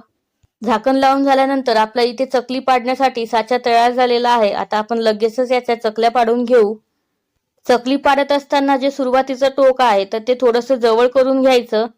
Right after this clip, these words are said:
असं केल्यामुळे चकलीच्या मध्यभागी खूप मोठा गॅप दिसत नाही.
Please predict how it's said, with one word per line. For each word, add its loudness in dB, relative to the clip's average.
असं 0
केल्यामुळे 2
चकलीच्या -2
मध्यभागी 0
खूप -6
मोठा 0
गॅप 0
दिसत -6
नाही. -4